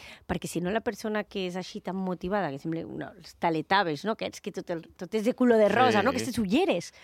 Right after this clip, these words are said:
Speaker 1: que em posa i ho transformo en rosa, és una conducta evitativa o, com has
Speaker 2: Mhm.
Speaker 1: dit, una evasió emocional.
Speaker 2: Mhm. Com podem fo-, fomentar la resiliència entre nens i adolescents?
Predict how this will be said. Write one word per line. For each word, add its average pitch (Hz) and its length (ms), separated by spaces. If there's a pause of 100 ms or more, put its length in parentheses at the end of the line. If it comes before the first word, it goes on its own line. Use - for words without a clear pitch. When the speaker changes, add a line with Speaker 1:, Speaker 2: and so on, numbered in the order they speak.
(260)
Speaker 1:
que 220 80
em 175 100
posa 214 240
i 170 80
ho 160 60
transformo 180 560
en 202 100
rosa, 208 300
és 156 160
una 165 160
conducta 156 580
evitativa 226 880
o, 160 180
com 147 220
has 139 100
Speaker 2:
Mhm. - 60
Speaker 1:
dit, 226 300
una 160 240
evasió 160 560
emocional. 156 600 (200)
Speaker 2:
Mhm. 107 240 (340)
Com 156 160
podem 185 320
fo-, 165 300
fomentar 143 640
la 131 160
resiliència 135 880
entre 110 460
nens 127 300
i 143 40
adolescents? 104 600